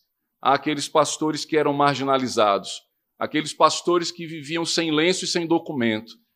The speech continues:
aqueles pastores que viviam sem destino próprio. Agora eles tinham uma direção a seguir. Agora eles tinham uma vida a viver. E a vida que eles viveram foi glorificando e louvando a Deus.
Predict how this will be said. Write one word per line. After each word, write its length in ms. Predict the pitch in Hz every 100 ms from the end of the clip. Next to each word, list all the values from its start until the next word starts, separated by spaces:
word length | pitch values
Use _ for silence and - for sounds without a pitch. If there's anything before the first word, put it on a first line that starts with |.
| _
aqueles 400 | 123 135 165 165
pastores 500 | - 170 - 175 170
que 120 | - 165
viviam 280 | 160 151
sem 220 | 170 175 170
destino 520 | 165 - - 170 165
próprio. 520 | - 120 107 - 98 _ _ _ _
Agora 340 | - 82 139 147
eles 240 | 147 143
tinham 300 | - 156 151
uma 140 | 151
direção 520 | 135 143 147 - 135 123
a 60 |
seguir. 480 | 117 120 92 90 - _ _ _ -
Agora 320 | 110 120 143
eles 220 | 151 151
tinham 240 | - 165 160
uma 160 | 165
vida 520 | 139 110 147 156 120 120
a 60 |
viver. 540 | 110 113 95 98 90 - _ _ _
E 80 | 107
a 80 | 117
vida 280 | 117 135 139
que 100 | 139
eles 220 | 135 120
viveram 560 | 139 113 104 95 90 _ _ _
foi 180 | - 107
glorificando 1300 | 101 127 160 185 175 - 165 135 123 123 120 123 _ _ _
e 120 | 113
louvando 920 | 113 131 147 120 110 113 110 107 101 - _ _
a 120 | 110
Deus. 600 | 98 90 90 85 - -